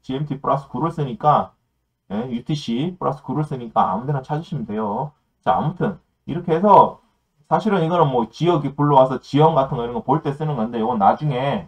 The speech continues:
구글 어스 연동할 때 설명, 요거, 요거, 요 옆에 설명할 때 따로 설명드리고, 지금은 시간 설정,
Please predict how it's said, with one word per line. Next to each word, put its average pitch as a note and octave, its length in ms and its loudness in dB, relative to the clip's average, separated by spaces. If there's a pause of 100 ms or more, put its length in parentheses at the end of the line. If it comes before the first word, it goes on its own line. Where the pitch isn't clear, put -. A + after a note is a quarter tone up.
(100)
구글 C3+ 260 -2
어스 D3 200 -2
연동할 A2 420 -2
때 - 120 -4
설명, C3 340 -8 (180)
요거, A#2+ 240 2
요거, A2 460 0 (300)
요 A#2 140 2
옆에 D#3 280 4
설명할 C#3+ 380 0
때 D3 100 -10
따로 C#3 180 4
설명드리고, B2+ 600 -4
지금은 D#3 500 4 (420)
시간 G#3 380 6
설정, E3+ 400 0